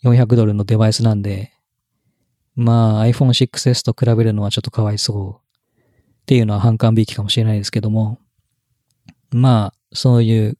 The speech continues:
感じです。えー、指紋認証が後ろにあるのは悪いくはないですが、センサーはもう一頑張りって感じはしましたね。ただあの、エヌエフシーセンサーの場所が昔のNexusファイブって下にあったんですけど、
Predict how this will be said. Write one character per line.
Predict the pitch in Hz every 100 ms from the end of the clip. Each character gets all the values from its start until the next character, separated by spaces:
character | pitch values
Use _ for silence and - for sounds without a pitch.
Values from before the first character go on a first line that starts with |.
| _
感 | -
じ | 104 95
で |
す。 | 85 - - _ _ _ _ _ _ _ _ _ _ _
え | 110
ー、 | 104 101 101
指 | - 139
紋 | 156
認 | 160 151
証 | 143 131
が |
後 | 143 -
ろ | 151
に | 151
あ | 147
る |
の | 131
は | 175 - _ _ _ _
悪 | 123 127
い | 143 104
く | - -
は | 147
な | 101
い | 104
で |
す | 110
が、 | 120 127 - _ _ _ _ _ _ _
セ | - 156
ン | 147
サ | - 120
ー |
は | 123 147 143 - _ -
も | 127 127 143 147 143 139
う |
一 | 143 - 135
頑 | 127 120
張 | 101
り |
っ | 98
て | -
感 | 123 113
じ | 107 - - _ _ _ _
は | -
し | 107 110
ま | 107
し | -
た |
ね。 | 113 - _ _ _ _ _ _ _ _ _ _ _ -
た | 190
だ | 147
あ | 123
の、 | 120 117 113 - _ -
エ | 147
ヌ | 185
エ | 233
フ |
シ | - 220
ー |
セ | 214
ン | 233
サ | 185
ー | 117
の | 113
場 | 113
所 | - 120
が | 127 123 113
昔 | 120 170 190
の | 175
Nexus | 165 - 160 -
フ |
ァ | 170
イ |
ブ | 123
っ |
て | 110 -
下 | - - 170
に | 165
あ |
っ | -
た | 107
ん |
で | 101
す | -
け | 113
ど、 | 104 110